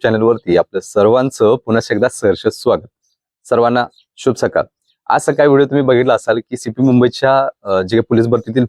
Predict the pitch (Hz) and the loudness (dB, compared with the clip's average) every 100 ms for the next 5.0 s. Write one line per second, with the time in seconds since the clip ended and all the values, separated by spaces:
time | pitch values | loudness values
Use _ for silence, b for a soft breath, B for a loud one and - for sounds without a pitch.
0 | - 143 131 127 110 - 113 101 - 104 | 0 0 0 0 -2 0 -2 -2 0 -2
1 | - 110 92 101 - _ _ _ - 101 | 0 0 0 0 -4 _ _ _ -4 0
2 | 113 123 117 110 123 117 123 120 120 113 | 0 0 0 0 0 -2 -2 0 2 2
3 | 110 113 - 127 120 90 - _ _ 101 | 2 0 2 0 0 -6 -6 _ _ -6
4 | 101 107 98 110 104 90 76 - - | -2 2 2 2 0 0 -2 -4 -14